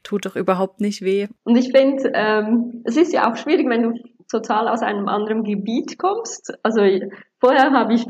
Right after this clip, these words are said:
Speaker 2: eine Anstellung gehabt in einer Tagesklinik. Ich musste einfach meine Arbeit ausführen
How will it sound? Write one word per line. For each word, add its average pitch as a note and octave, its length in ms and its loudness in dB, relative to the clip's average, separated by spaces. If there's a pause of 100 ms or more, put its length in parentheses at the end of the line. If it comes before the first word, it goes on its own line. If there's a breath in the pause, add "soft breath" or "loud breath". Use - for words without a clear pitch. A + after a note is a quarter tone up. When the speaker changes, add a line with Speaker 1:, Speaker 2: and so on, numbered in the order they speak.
(140)
Speaker 2:
eine F#3 160 0
Anstellung B3 540 0
gehabt A3+ 500 -2
in F#3+ 120 -4
einer F3+ 200 0
Tagesklinik. G#3 840 -2
Ich F#3 160 -6
musste G3+ 260 -2
einfach G#3 300 -2
meine F3+ 240 0
Arbeit C4 440 0
ausführen A#3 640 0